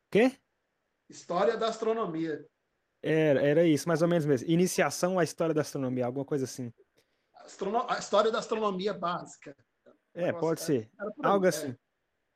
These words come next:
Speaker 1: Eu lembro, foi, eu já até comentei isso aqui em algumas edições anteriores. Foi um professor meu que me incentivou a participar lá, o Wendel. Você lembra do Wendel, Clayton?
Speaker 2: Demais, olha.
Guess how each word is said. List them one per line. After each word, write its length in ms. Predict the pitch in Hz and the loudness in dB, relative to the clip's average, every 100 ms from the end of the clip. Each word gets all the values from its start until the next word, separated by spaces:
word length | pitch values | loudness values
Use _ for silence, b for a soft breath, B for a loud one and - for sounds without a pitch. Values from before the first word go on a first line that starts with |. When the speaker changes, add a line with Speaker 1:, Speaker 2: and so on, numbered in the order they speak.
| _ - | _ -2
Speaker 1:
Eu 80 | 156 | 2
lembro, 320 | 156 190 185 | 4 4 2
foi, 320 | - 190 175 - - - - | 2 2 2 -2 -16 -8 -2
eu 80 | |
já 120 | 147 170 | 0 2
até 180 | 202 | 0
comentei 340 | 196 190 180 175 | -2 -2 -2 -2
isso 140 | - | -4
aqui 160 | 165 170 | -6 -6
em 40 | |
algumas 300 | 147 151 139 | -4 -2 -2
edições 320 | 143 - 143 | -2 -2 -2
anteriores. 720 | 131 131 127 131 151 147 - _ - _ _ _ _ _ - | -2 -2 0 2 2 -2 -10 _ -20 _ _ _ _ _ -2
Foi 160 | 165 | 0
um 60 | 170 | 2
professor 480 | 180 - 165 208 208 | 0 0 0 0 2
meu 200 | 180 170 | 4 2
que 80 | 170 | 0
me 100 | 151 | -2
incentivou 500 | - 151 151 139 143 | -2 -4 -2 0 0
a 40 | |
participar 320 | 147 - 139 | 0 -2 0
lá, 140 | 139 147 | 2 2
o 120 | 139 | 2
Wendel. 460 | 160 175 139 113 - _ - _ | 2 0 0 -2 -8 _ -20 _
Você 140 | - 151 | -8 -4
lembra 240 | 156 156 | -2 0
do 100 | 135 | 2
Wendel, 340 | 175 185 131 - | 2 2 0 -2
Clayton? 320 | 131 117 110 - - _ _ | -6 -8 -10 -20 -20 _ _
Speaker 2:
Demais, 840 | 135 139 - - - 208 160 226 240 | _ -20 -16 -12 -10 -8 -6 -6 -6
olha. 240 | 156 139 | -8 -8